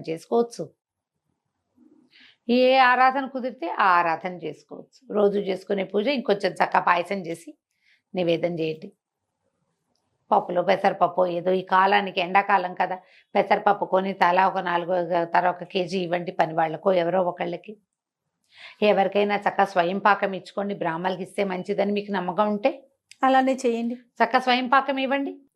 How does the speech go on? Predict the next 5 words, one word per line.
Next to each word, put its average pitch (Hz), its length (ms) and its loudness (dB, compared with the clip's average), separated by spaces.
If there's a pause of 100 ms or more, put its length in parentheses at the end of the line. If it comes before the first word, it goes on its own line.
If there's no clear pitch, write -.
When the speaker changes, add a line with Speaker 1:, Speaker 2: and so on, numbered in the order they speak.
(100)
Speaker 1:
ఎంతో 226 220 0 (100)
బాగుంటుంది. 247 460 -2 (1500)
ఎవరికైనా 214 400 2 (100)
హెల్ప్ 220 340 0 (160)
అవసరము, 190 420 0